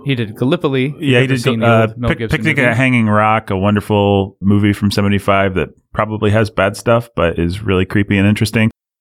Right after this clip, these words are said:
Speaker 2: uh, about some girls that,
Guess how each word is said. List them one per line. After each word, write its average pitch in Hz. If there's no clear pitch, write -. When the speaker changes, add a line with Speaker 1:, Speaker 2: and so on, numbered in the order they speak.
Speaker 2:
uh, 85
about 82
some 90
girls 92
that, 90